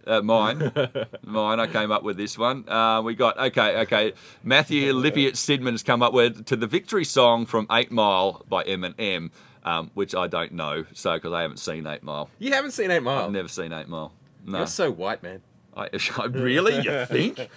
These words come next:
Speaker 2: <laughs>
Speaker 1: I actually went back and looked at my heritage 'cause I was working in Indigenous employment for ages. Yeah, I am the whitest person I've ever met.
Speaker 2: Oh.
Speaker 1: Um,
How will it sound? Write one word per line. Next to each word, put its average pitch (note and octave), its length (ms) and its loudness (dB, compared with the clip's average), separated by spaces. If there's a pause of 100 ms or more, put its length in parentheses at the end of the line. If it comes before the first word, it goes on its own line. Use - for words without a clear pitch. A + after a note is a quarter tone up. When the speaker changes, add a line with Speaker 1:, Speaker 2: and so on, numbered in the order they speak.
Speaker 2:
<laughs> - 140 -10
Speaker 1:
I D3 120 8
actually D#3+ 220 2
went A2+ 300 -2
back G#2+ 240 -2
and G#2 200 -8
looked A#2+ 200 -4
at G2+ 80 -6
my F#2 140 -2
heritage G#2 420 -2
'cause F#2+ 160 -6
I G2 60 -2
was F2 140 -4
working F#2+ 240 -2
in F2 60 -10
Indigenous E2+ 360 -10
employment F#2 400 -4
for G2 80 -4
ages. F2 240 -4
Yeah, G2+ 180 -2
I A2+ 140 2
am G2+ 80 -4
the F2+ 80 -6
whitest F2+ 380 -6
person F2+ 260 -8
I've E2 140 -8
ever D#2+ 180 -8
met. E2+ 280 -8 (640)
Speaker 2:
Oh. G2 40 -6
Speaker 1:
Um, G2+ 340 -4